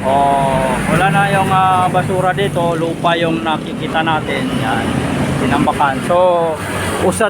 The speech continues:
tayo dyan banda. Tingnan natin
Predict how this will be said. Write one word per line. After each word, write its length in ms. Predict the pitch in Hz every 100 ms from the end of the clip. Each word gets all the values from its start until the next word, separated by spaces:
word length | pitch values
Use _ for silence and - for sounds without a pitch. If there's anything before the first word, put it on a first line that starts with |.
| 170
tayo 400 | 202 185 185 180
dyan 320 | 165 165 160
banda. 400 | 170 143 127 123 - - - - - - - - - -
Tingnan 320 | 156 151 156 160
natin 480 | 156 147 147 139